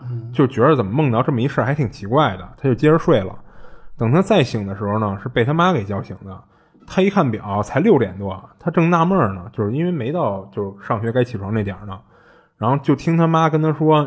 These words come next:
Speaker 2: ：“你赶紧起来，穿上衣服，就是你奶奶病了，咱现在得去医院，得赶紧过去。”然后一家人呢就一通忙活，赶紧就奔医院去了。然后到那儿一看呢，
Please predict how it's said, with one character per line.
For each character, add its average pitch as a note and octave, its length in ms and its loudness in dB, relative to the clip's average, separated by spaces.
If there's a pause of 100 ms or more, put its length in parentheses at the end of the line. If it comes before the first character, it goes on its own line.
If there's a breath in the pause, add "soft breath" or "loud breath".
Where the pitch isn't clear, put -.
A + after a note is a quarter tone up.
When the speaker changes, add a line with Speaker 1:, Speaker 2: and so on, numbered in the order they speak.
Speaker 2:
：“你 A2+ 120 -8
赶 A#2 200 -4
紧 D3+ 120 2
起 C3+ 160 -8
来， G#2 200 -6
穿 C3+ 240 0
上 A#2 80 2
衣 C#3 120 2
服， A2 280 -2 (380 soft breath)
就 A#2+ 100 0
是 A2 60 2
你 A#2 120 2
奶 B2 200 0
奶 G#2 140 -6
病 B2+ 260 2
了， F#2 180 -8 (320)
咱 B2 160 0
现 C3 140 -2
在 B2+ 260 2 (220)
得 G2 120 -6
去 - 180 -4
医 A#2 80 0
院， C#3+ 200 4 (220)
得 G2 80 -12
赶 A#2 160 -2
紧 A#2+ 100 -2
过 B2+ 200 2
去。” F#2+ 120 -10 (680)
然 A2+ 140 -2
后 C#3+ 120 2
一 C3 100 2
家 C3+ 180 2
人 A2+ 220 0
呢 B2 100 2
就 G#2+ 140 -2
一 G#2+ 80 -2
通 A#2 180 -4
忙 G2+ 300 -4
活， A2+ 180 -4
赶 G2+ 160 -8
紧 G#2+ 140 -4
就 G#2 80 -4
奔 G#2 180 -8
医 A2 60 -6
院 A#2+ 340 -2
去 - 60 -12
了。 F#2+ 180 -14 (640 soft breath)
然 A#2 140 2
后 D#3 160 4 (200)
到 D#3 200 4
那 B2+ 80 2
儿 A#2 100 2
一 C3 60 -2
看 C#3 320 0
呢， G2 120 -4